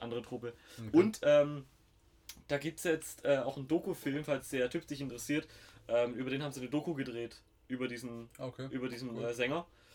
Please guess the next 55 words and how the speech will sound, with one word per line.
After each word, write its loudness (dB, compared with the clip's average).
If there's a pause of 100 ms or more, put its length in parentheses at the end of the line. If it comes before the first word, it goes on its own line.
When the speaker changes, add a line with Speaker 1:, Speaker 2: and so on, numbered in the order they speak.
(220)
Speaker 1:
Und 2
da 4
ist 2
nochmal 0
irgendwie -2
ein -6
lustiges -8
Interview -8
mit -10
Josh -6
Homme, -4
glaub -6
ich, -14
dabei. -4
Oder 0
zumindest, -4
äh, 2
bei -2
dem, -6
bei -2
dem, -6
bei -8
der -4
Bewerbung, 0 (220)
beim -6
Werben -4
so -12
von -14
diesem -14
Film, -10 (640)
äh, 2
war 4
da 4
auch 2
ein -8
lustiges -10
Interview -12
dabei. -6
Also -6
das -10 (120)
würde -16
ich -14
dir -8
auch -8
mal -8 (140)
so -8
ans -2
Herz -10
legen -4 (200)
wollen. -2
Speaker 2:
Ja, -6
bin -10
ich -8
mal -6
gespannt. -12